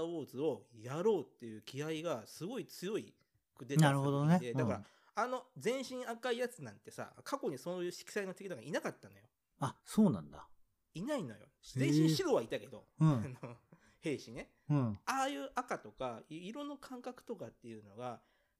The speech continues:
Speaker 1: 過去の作品と比べてない色使い。
Speaker 2: うーん。
Speaker 1: で、もうそれは、まあ、確実に意図的にやってて、
Speaker 2: うん。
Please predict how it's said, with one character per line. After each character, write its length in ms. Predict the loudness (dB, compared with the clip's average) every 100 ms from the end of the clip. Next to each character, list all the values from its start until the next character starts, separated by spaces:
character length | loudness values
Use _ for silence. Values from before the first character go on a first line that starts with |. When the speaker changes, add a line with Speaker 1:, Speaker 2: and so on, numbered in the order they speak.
| _
Speaker 1:
過 160 | -14 -6
去 140 | -6
の 80 | -6
作 320 | -10 -14 -12
品 240 | -10 -10
と 60 | -12
比 140 | -8 -6 -4
べ 100 | -6
て 340 | -4 -4 -4 _ _ _ _
な 140 | -4
い 100 | -4 -6 _ _ _ _
色 140 | 2 4
使 40 |
い。 40 | 6
Speaker 2:
う 20 |
ー 300 | 10 10 10
ん。 120 | 8 0 _ _ _
Speaker 1:
で、 140 | -4 -4
も 80 |
う 20 | -6
そ 120 | -2
れ 60 |
は、 140 | 0 0 -4
ま 120 | -10
あ、 20 |
確 300 | -6 -6 -6
実 260 | -10 -12 -12
に 140 | -10
意 80 | -8
図 140 | -8
的 280 | -6 -6 -6
に 120 | -6
や 60 | -6
っ 20 |
て 180 | -8 -14
て、 260 | -14 -18 -20 _ _ 2
Speaker 2:
う 40 |
ん。 200 | 4 2